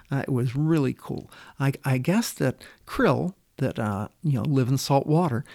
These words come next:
don't do well in fresh water. And the water right next to this iceberg, which is melting,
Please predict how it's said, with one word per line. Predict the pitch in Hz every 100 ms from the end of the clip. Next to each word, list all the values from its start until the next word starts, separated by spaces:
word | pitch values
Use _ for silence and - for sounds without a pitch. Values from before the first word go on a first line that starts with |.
| - -
don't | 156 180
do | 202 247
well | 160 123
in | 170
fresh | 175 226 262 -
water. | 101 151 -
And | - 131 131
the |
water | 120 135 180 208
right | 117 135 202
next | 165 180 196
to | -
this | 135 -
iceberg, | 160 - 120 113
which | 139 135
is | 123
melting, | 127 180 226 120 117